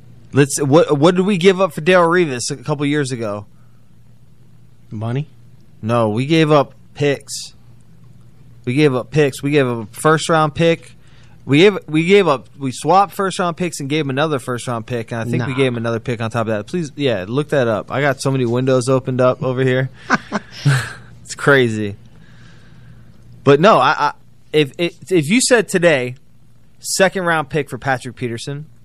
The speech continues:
Speaker 1: I'd, I'd, I'd be perfectly fine with that. No problems whatsoever.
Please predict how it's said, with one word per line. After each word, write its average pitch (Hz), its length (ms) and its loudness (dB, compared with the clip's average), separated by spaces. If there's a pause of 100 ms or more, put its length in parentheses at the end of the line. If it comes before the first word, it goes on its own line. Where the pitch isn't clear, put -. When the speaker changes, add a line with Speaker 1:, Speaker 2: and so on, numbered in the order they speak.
(1160)
Speaker 1:
I'd, 139 300 0
I'd, 131 280 -4 (800)
I'd 127 180 -2
be 117 200 -8 (500)
perfectly 120 420 -4
fine 104 260 -4
with 90 100 -14
that. 87 220 -8 (120)
No 110 180 -2
problems 87 480 -4
whatsoever. 95 600 -4